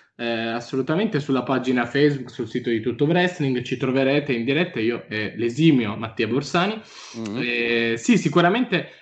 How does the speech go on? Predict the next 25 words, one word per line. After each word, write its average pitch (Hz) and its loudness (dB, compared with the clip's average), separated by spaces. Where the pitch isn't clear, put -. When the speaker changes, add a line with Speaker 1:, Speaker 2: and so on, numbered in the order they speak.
Speaker 1:
incentreremo 208 2
la 190 0
prima 185 -2
puntata 185 -4
su 165 -10
questo, 147 -6
sul, 147 -8
sul, 165 0
eh, 156 -6
cercare 196 -2
di 139 0
analizzare, 139 0
mettiamola 113 -10
così, 135 -8
eh, 104 -6
il, 110 -4
la - -8
gestione 214 2
del, 139 0
del 127 -4
team 127 0
creativo, 120 0
dei 127 4
team 113 -6
creativi, 160 4